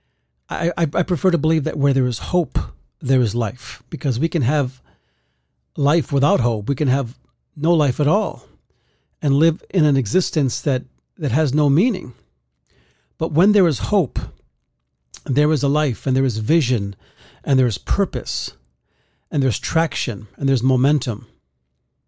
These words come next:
So hope, in a sense,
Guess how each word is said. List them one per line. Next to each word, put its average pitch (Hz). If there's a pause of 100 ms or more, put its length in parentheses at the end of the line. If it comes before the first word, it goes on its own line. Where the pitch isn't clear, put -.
(1300)
So -
hope, 214
in 170
a 156
sense, -